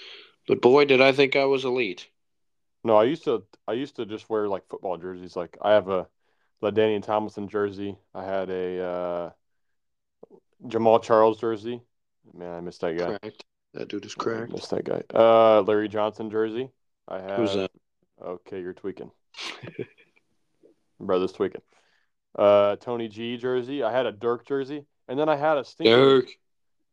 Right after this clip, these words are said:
Speaker 2: I, I had a LeBron James jersey from Cleveland from, like, two thousand seven, bro. I had a practice for rec league, and I left it there, bro.
Speaker 1: No
Speaker 2: I'm
Speaker 1: way.
Speaker 2: hurt. It was so
Speaker 1: Yeah.
Speaker 2: bad.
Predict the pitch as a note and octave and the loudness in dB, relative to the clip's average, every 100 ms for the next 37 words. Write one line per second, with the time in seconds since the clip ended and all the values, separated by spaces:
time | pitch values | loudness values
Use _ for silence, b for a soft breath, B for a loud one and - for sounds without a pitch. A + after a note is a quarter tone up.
0 | _ _ _ A#2 - _ _ _ _ _ | _ _ _ -6 -6 _ _ _ _ _
1 | _ _ _ B2+ C3 F3 D3+ A2 A2+ B2+ | _ _ _ -6 -2 -2 -2 -6 -4 -2
2 | C#3+ B2+ C3 A#2+ A2 A2 G#2+ G2 A2 G#2 | -2 -4 -8 -8 -10 -12 -12 -12 -12 -6
3 | C3 A2+ G#2 F#2+ _ _ A#2 G#2+ - - | -4 -4 -6 -10 _ _ -6 -6 -6 -10
4 | C#3 C3+ C3 A#2+ G#2 - A2+ G2+ F2+ E2+ | -6 0 0 -2 -10 -4 -4 -4 -8 -10
5 | F#2+ F2+ _ _ _ _ _ _ _ _ | -10 -12 _ _ _ _ _ _ _ _
6 | _ _ _ - A#2 C#3+ A#2+ - A2+ - | _ _ _ -4 2 2 2 -4 -4 -4
7 | B2+ - G#2 G2+ G#2+ B2+ C3 B2+ A#2+ A#2 | -14 -12 -8 -8 -8 -6 -8 -6 -4 -4
8 | A#2+ A#2+ B2+ B2+ B2+ G#2+ A#2 A2+ G#2 G#2+ | -2 2 2 2 -4 -4 -2 -2 -4 -6
9 | G#2+ G#2 F#2+ _ A2+ A#2 B2 A#2+ A2 C3+ | -6 -8 -12 _ -10 -4 0 2 2 0
10 | C3 B2 G#2 - A2 A2+ A2 G2 - C#3+ | 0 -4 -10 -8 -4 -2 -2 -6 -12 -6
11 | C#3 B2 - A2+ G#2 F#2 F2+ F2+ | -6 -6 -6 -6 -6 -8 -8 -8